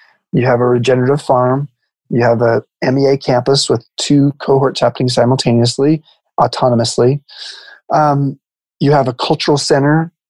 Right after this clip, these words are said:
focusing on the indigenous culture of where these academies are located. And then you have housing in, like, a village format around it. Um, some of the people with their primary home, some of them with the, the secondary home, and the people who have it as their secondary home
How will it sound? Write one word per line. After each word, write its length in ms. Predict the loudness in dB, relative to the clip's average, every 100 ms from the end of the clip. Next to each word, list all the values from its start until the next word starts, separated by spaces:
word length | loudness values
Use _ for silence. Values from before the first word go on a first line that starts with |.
| -4
focusing 380 | -2 0 0 0
on 140 | 2
the 140 | 2 2
indigenous 480 | 0 0 0 0
culture 320 | 0 -2 0 -2
of 100 | 0
where 320 | 2 0 -2 -6 -2
these 180 | -2 -2 -10
academies 480 | -4 0 2 0 0
are 60 |
located. 340 | -2 0 0 0
And 100 | 0
then 100 | 2
you 60 |
have 160 | 2 0 -4 -8 -2
housing 440 | 0 2 0 -2
in, 60 | 0
like, 160 | 0 0
a 80 |
village 500 | -2 0 2 0 -2
format 540 | -8 -2 0 2 0 0
around 360 | 0 2 2 2
it. 160 | 0 -2 -20 -20 -20 -14 -2
Um, 420 | 0 2 0 -2 -4
some 220 | -2 0
of 60 | 2
the 40 |
people 280 | 0 0 0
with 100 | 0
their 100 | -2
primary 340 | 0 0 2
home, 220 | 2 2 0
some 200 | 0 0
of 60 |
them 100 | 2
with 140 | 0 0
the, 140 | -4 -2
the 80 | -2
secondary 520 | -2 -2 0 2 2
home, 200 | 0 0
and 80 | -2
the 40 |
people 240 | -2 -2
who 100 | 0
have 160 | 2 0
it 80 | 0
as 120 | -2 0
their 120 | 0
secondary 440 | 0 0 0 2
home 240 | 0 -2